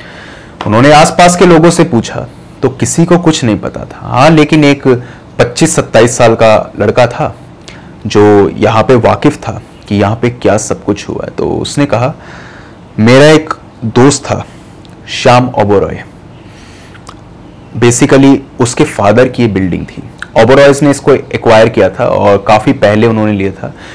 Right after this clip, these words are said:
क्योंकि वो building जो थी, वो उस जगह पे थी जहाँ पर काफ़ी अच्छा mall construct किया जा सकता था। Outskirts of the city पर थी वो, तो काफ़ी बड़ी property थी। वहाँ पे उन्होंने ली और ये सब कुछ उन्होंने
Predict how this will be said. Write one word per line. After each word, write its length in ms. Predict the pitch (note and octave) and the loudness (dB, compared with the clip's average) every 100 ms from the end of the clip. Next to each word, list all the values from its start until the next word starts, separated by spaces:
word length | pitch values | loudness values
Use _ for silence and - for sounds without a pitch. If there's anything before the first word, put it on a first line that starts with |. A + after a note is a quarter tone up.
| - | -6
क्योंकि 260 | A#2+ A#2+ D#3+ | -4 2 4
वो 220 | C3 D#3+ | 4 4
building 440 | D#3+ D#3 D3 D#3 C#3 | 6 6 4 4 2
जो 160 | A#2+ | 0
थी, 180 | - B2 | 0 -2
वो 180 | C#3 D3+ | 0 2
उस 260 | D3 C3 | 0 0
जगह 220 | B2+ A2+ A2+ | 2 4 2
पे 160 | G2 | 0
थी 280 | F#2 A#2 - - - - - | -4 -8 -10 -14 -20 -14 -4
जहाँ 320 | A#2+ - C#3+ | -2 0 -2
पर 400 | C#3 C#3 - - - - - - - | 2 2 2 -4 -20 -20 -20 -12 0
काफ़ी 280 | B2 A#2+ E3+ | 0 2 0
अच्छा 460 | - B2+ - E3+ | 0 -6 -4 -2
mall 240 | D3 A#2 B2+ | 0 2 2
construct 520 | B2 A2+ - C3 - - | 0 -2 -2 -4 -4 -4
किया 200 | A2+ - | 0 0
जा 160 | - - | 0 -6
सकता 380 | - - - | -8 -12 -14
था। 240 | - - - A2+ | -14 -16 -4 2
Outskirts 720 | C#3 D3 - D3+ - - A#2+ | 2 2 0 -2 -2 -2 -2
of 20 | A#2+ | 0
the 100 | B2 | -2
city 300 | A#2+ B2+ C3 | -2 -2 0
पर 140 | A#2+ | -2
थी 160 | - F#2 | -2 -6
वो, 140 | D2+ - - - - | -6 -10 -16 -20 -2
तो 340 | A#2 A2+ - - - - - | 2 2 0 -8 -20 -20 -6
काफ़ी 260 | B2+ B2 D#3+ | 0 2 2
बड़ी 240 | B2+ B2 | 4 2
property 460 | B2 A2 E2 F2 F2 | 4 2 0 -4 -6
थी। 200 | - - - - - - - - - - - - | -12 -20 -20 -20 -20 -20 -20 -20 -20 -20 -16 -2
वहाँ 200 | A2+ B2+ | 2 4
पे 120 | D#3 | 4
उन्होंने 280 | D#3+ D3+ D#3 | 4 4 2
ली 260 | A2 G#2 - - - - - | 2 0 -4 -16 -20 -6 0
और 180 | G#2 | 2
ये 120 | A2+ C3+ | 2 2
सब 240 | D3 - | 0 0
कुछ 280 | D3+ D3 B2+ | -2 -2 -2
उन्होंने 380 | A2 G#2 A#2+ | 0 2 0